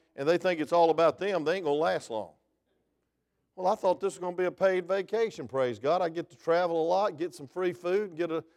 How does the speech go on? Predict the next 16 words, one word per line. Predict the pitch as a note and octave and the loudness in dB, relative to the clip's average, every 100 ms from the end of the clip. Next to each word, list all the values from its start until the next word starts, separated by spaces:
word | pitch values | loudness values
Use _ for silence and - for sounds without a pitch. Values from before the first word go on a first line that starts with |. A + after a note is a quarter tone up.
| _ | _
get | D#3+ D#3+ | -4 -2
a | |
nice | E3 F3 F#3 - | 0 0 0 -4
uniform, | F#3 F3 F#3 G3 | -6 -4 -4 -4
won't | E3+ E3+ | -4 -2
even | E3 | -2
have | D3+ | -2
to | |
buy | D#3 F3 | -2 -2
my | E3+ | 0
own | F3 E3+ | 0 -2
clothes." | D3 F#3 G3+ G#3 - _ - | -4 0 0 -2 -6 _ -8
It | C#3+ | -4
ain't | D#3 D#3+ | -2 -2
about | D#3+ D#3 | 0 0
that. | D#3 D3 G2+ | 0 -2 -4